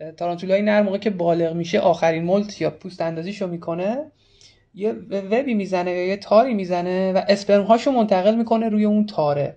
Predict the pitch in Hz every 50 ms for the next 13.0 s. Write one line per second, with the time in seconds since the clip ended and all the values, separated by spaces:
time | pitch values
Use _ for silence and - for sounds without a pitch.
0 | _ - 247 285 330 320 - 247 233 - - 226 220 220 214 - 214 208 208 208
1 | 208 - 226 247 294 320 339 330 - _ _ _ _ _ _ _ _ _ _ _
2 | _ _ _ - - 190 190 190 190 190 190 190 226 240 226 254 220 202 202 190
3 | 190 185 185 190 214 226 240 233 226 - - 180 180 180 180 196 208 220 220 214
4 | - - - 170 165 175 165 170 170 - - 208 220 208 185 175 170 170 170 170
5 | 170 170 165 165 165 - - 202 233 277 294 320 - 202 202 208 220 247 269 269
6 | 277 - - - 240 254 - - 196 196 - 208 196 190 202 220 240 240 214 196
7 | 214 233 233 233 - 190 180 185 202 196 175 185 196 196 208 202 196 180 175 -
8 | 156 156 165 165 170 180 190 190 190 190 185 180 185 - 233 254 247 - 233 214
9 | 196 214 220 233 226 240 240 233 233 240 214 202 185 180 185 190 196 190 185 165
10 | 143 139 139 - 107 101 - _ _ _ _ _ _ _ - 285 302 - 294 294
11 | 277 - 285 277 277 277 269 269 269 - 214 202 196 196 202 196 190 208 220 240
12 | 247 247 233 214 233 240 240 220 185 180 170 160 160 165 160 160 160 160 170 170